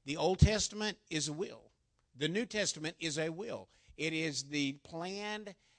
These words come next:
uh, e-, e-, you know, thing to be executed that God wanted done in the earth. And so when we talk about that, one of my verses that I was sharing with Pastor Mark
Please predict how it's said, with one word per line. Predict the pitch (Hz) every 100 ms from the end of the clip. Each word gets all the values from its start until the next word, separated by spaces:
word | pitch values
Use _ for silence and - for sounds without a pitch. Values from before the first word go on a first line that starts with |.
| _
uh, | 127 139 -
e-, |
e-, | 151 - 175 170
you | 170 160
know, | 143 135
thing | - 180 190
to | 185
be | 160 156
executed | 185 185 175 - 143 131 127 135 139 _ _ 120
that | 143 131
God | 120 151 175 160
wanted | 147 147 143 139
done | 170 180 139 139 _ _
in | 147 151
the | 165 208
earth. | 214 - - - _ _ - - - - _ _ -
And | 175
so | 233 226
when | 214 220
we | 196
talk | 233 220
about | 202 175
that, | 185
one | 170 185
of |
my | 185 156
verses | 143 175 170 165 127
that | 139 139
I |
was | 131 123 - _ 156 147
sharing | - 160
with | 147 -
Pastor | 151 143 143
Mark | 139 143